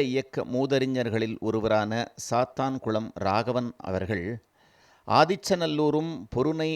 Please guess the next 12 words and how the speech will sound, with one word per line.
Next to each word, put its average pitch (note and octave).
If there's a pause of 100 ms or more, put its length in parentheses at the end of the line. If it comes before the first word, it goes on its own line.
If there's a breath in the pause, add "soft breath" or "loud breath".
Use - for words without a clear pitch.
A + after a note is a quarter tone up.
(140)
வெளிநாகரீகமும் C3
என்ற G#2
புத்தகத்தை A2+
எழுதினார். G2 (720 soft breath)
சிந்து F#3+
வெளிநாகரீகம் D#3
பற்றி A2+ (120)
தாம் B2
அப்போது B2+ (120)
தந்தை A#2
பெரியாரிடம் C3
பேசியதாகவும் A2+